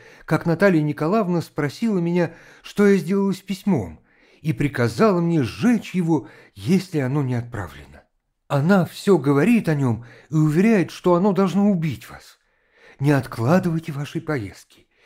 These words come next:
если вы хотите видеть этого ангела, покуда еще он не оставил нас. Извините это маранье, я не спала три ночи. Вы знаете,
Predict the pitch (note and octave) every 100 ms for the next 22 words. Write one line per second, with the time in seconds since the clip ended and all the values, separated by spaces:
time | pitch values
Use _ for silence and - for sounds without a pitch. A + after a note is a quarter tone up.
0 | _ - - D3+ F#3+ F3+ D#3+ D#3+ D3+ F#3+
1 | F#3 C#3+ E3 F#3 D3 E3+ D#3+ C3+ D3+ G3+
2 | E3 A2+ G2 G2 _ - - - C#3 -
3 | F3 F3 D#3+ - G#3 F#3 E3+ D#3+ D#3+ B2+
4 | - - C3+ F#2+ E2+ F#2+ - _ _ _
5 | _ _ _ _ _ E3+ D3 F#3+ A3 G3+
6 | F3 E3 E3 D3+ E3+ F#3+ D3 C3 A#2 A2+
7 | - - B2 F3 D3+ D3 - D#3 D3+ D3+
8 | C3+ A2 D#2+ - F2 _ _ _ _ _
9 | _ - C3 A2 C#3 F#3 D#3 - A2